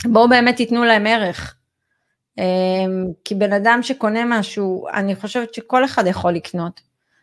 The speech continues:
השאלה מה קניתי, מה קיבלתי מזה, איפה הערך המוסף, אה, וכשאתה בונה תוכניות מימון והכל, ואתה נותן את הערך האקסטרה הזה ל-, ל-, לכל המתאמנים שלך, אה,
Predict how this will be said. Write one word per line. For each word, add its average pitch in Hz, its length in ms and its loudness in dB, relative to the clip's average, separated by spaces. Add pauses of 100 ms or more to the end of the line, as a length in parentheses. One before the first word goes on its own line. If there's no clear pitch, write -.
(160)
השאלה 226 460 2
מה 330 140 4
קניתי, 311 600 -2
מה 233 140 0
קיבלתי 226 600 0
מזה, 180 300 -4
איפה 190 240 2
הערך 196 320 2
המוסף, 180 680 -2 (680)
אה, 185 360 2
וכשאתה 196 460 -2
בונה 196 300 0
תוכניות 226 500 -4
מימון 220 360 -2
והכל, 185 440 0
ואתה 180 220 -2
נותן 185 300 -2
את 220 120 -2
הערך 214 380 2
האקסטרה 202 540 0
הזה 175 260 0
ל-, 175 100 -2
ל-, 170 340 -2
לכל 233 260 -4
המתאמנים 202 520 -4
שלך, 175 320 -10 (920)
אה, 185 180 2